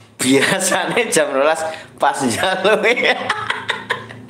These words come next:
Ya, berarti dilamani. <laughs> Ya, sekarang siap-siap disit.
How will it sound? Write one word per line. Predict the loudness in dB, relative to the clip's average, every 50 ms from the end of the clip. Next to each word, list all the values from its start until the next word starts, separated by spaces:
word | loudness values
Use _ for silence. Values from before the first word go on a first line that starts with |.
| -20 -16 -12 -10 -10 -8 -4 2
Ya, | 2 4 4 4 2 2
berarti | 2 2 2 4 4 2 4
dilamani. | 4 4 4 4 4 4 2 2 2 2 2 2
<laughs> | 2 2 4 2 2 4 4 2 2 2 0 -2 0 0 -2 0 0 -4 -4 -4 -8 -8 -8 -12 -14 -10 -6 -6 -6 -6 -6 -8 -10 -12 -8 0
Ya, | 2 2 2
sekarang | 2 2 0 0 2
siap-siap | 4 4 2 2 2 4 4 4 4 4
disit. | 2 2 4 4 4 4 4 2 0 -4 -8